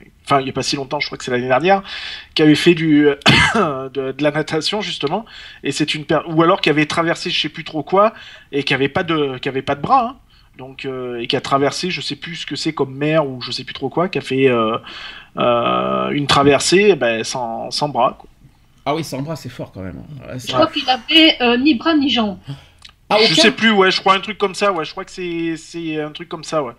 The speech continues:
Speaker 1: Qui avait fait une traversée, euh, j'avais trouvé ça, euh, et tout le monde l'avait dit, hein, tout le monde l'avait dit, ouais, enfin tout le monde, une partie disait, bah, les médisants, hein, euh, hein, sans médisants on vivrait pas,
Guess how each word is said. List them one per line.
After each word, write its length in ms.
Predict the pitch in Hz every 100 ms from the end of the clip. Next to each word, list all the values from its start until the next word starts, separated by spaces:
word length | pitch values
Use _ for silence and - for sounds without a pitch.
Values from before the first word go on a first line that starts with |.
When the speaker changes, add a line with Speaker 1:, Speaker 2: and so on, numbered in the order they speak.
| - - - - -
Speaker 1:
Qui 60 | 139
avait 80 |
fait 120 | 139 165
une 80 |
traversée, 560 | 151 165 165 - 208 208
euh, 320 | 147 127 127
j'avais 300 | 123 135 147
trouvé 220 | 143 156 147
ça, 320 | 180 180 147
euh, 160 | 117 113 - - - -
et 100 | 143
tout 100 | 175
le 80 | 208
monde 120 | 202
l'avait 220 | 196 214
dit, 300 | 214 226 233
hein, 80 | 196
tout 160 | 190 165
le 60 |
monde 160 | 175 175
l'avait 160 | 170
dit, 180 | 165 190
ouais, 180 | 185 151
enfin 240 | - 135
tout 140 | 117 143
le 60 |
monde, 240 | 139 127 - - -
une 140 | 139 135
partie 320 | 143 - 190
disait, 340 | 151 139 196
bah, 240 | - 110 117
les 140 | 143
médisants, 580 | 139 139 135 151 180 160
hein, 180 | 160 151
euh, 800 | 123 113 113 117 117 120 135 147
hein, 40 |
sans 160 | 139 143
médisants 400 | 143 135 139 160
on 60 | 135
vivrait 300 | 127 127 127
pas, 160 | 190